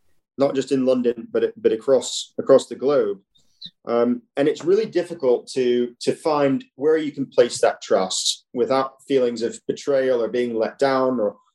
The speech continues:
or whatever. Um, so I think really if we want to attract young people, talented people who have that passion to drive change, they need to be sure that the investment they're making with their time and energy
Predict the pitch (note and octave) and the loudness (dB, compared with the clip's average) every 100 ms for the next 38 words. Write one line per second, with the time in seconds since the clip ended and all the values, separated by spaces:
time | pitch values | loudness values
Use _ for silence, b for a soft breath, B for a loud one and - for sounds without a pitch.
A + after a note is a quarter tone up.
0 | - A#2+ A#2 A2 C3 C3 G#2 E2+ - B | -6 -2 -2 0 0 2 0 -2 -6 B
1 | B B B - A#2 A#2 A2+ - D3 C#3+ | B B B -6 -2 -2 -4 -4 0 0
2 | C#3 C#3 C#3+ F#3 D#3+ C#3+ F#3+ D#3+ C3 F3+ | 0 -4 0 -2 -2 -2 0 0 -2 -2
3 | G3+ F#3 C#3+ C#3+ C3 C#3+ C3+ - - - | -2 -2 -2 -4 -2 -2 -2 -8 -16 -2
4 | C#3 C#3+ C#3 - C3 A#2+ - G2+ - _ | 2 2 0 -2 -4 -2 -2 -2 -6 _
5 | - C#3 C#3+ C3 B2+ - B2+ A#2+ A#2+ A2 | -4 0 0 0 -2 0 -4 0 2 0
6 | B B _ B2+ B2 A#2+ A#2 A2+ - E3 | B B _ -2 0 0 -4 -10 -10 -2
7 | E3 D#3+ - - E3+ E3+ F3 D3+ B2+ - | 0 0 -2 -4 -2 -2 0 -2 -2 -2
8 | A2 G2+ F#2 - G#2 F#2 F#2+ A2 A2 - | 0 2 0 -2 0 2 0 -2 -4 -8
9 | _ _ - C3 F3+ G#3 G3 D3 C#3+ - | _ _ -6 -2 0 0 -2 -2 -2 -2
10 | - G#2+ F#2+ F#2+ - _ _ - B2 C3 | -2 0 0 -2 -6 _ _ -6 0 0
11 | B2+ D3+ E3+ D#3 C3 B2+ B2+ B2 A#2 A#2 | 2 0 0 -2 0 0 0 -2 -4 -2
12 | A2+ A2 - B2 G#2+ A2 E3 D3+ G2+ F2+ | 0 0 0 0 0 -2 0 -2 -4 -10
13 | F#2 | -10